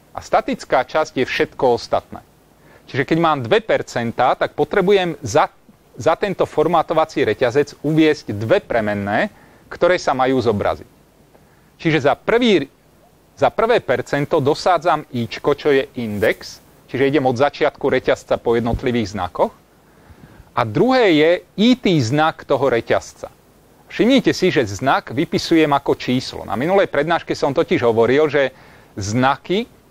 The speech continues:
a celé čísla v Cčku sú zameniteľné. Celé číslo môžete vypísať ako znak, čiže percento C,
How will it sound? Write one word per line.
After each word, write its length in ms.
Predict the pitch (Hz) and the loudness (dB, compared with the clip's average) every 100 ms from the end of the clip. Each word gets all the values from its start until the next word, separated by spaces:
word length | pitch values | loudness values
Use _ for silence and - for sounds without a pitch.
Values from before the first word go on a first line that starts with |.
| - | -4
a 160 | 120 104 | -2 -2
celé 320 | - 175 226 180 | -2 2 2 0
čísla 520 | - 127 135 - 165 | -2 -2 -2 0 0
v 80 | - | -2
Cčku 480 | - 131 - - 147 | -2 0 0 -6 -4
sú 240 | 151 131 | 0 2
zameniteľné. 880 | 127 131 131 113 95 98 90 92 - _ _ _ - - _ - | 2 0 -2 -4 -4 -4 -4 -8 -18 _ _ _ -20 -20 _ -4
Celé 320 | 190 254 226 | 0 2 2
číslo 640 | - - 143 - - 147 185 | 0 -2 -2 -2 -2 -2 2
môžete 400 | 143 - 143 117 | 0 0 -2 0
vypísať 560 | 151 180 160 - 135 | 0 -2 0 0 0
ako 240 | 131 - 151 | 0 0 -2
znak, 400 | 113 101 131 - | -2 -2 -2 -4
čiže 240 | - 104 104 | -12 -6 -2
percento 560 | 113 - - 135 - 131 | -2 -4 -4 -4 -2 -4
C, 320 | - 87 120 | -2 -2 -2